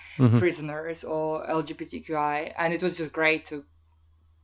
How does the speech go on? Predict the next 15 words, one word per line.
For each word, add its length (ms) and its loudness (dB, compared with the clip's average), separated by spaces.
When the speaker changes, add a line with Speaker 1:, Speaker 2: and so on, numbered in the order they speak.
Speaker 2:
to 100 -6
get 380 6
that 260 -4
thinking, 420 -2
you 60 -10
know, 160 -2
and 200 -4
to 80 -18
kind 220 -2
of 140 -12
to, 120 -12
to 160 -14
discuss 420 -2
those 240 -8
ideas. 560 -6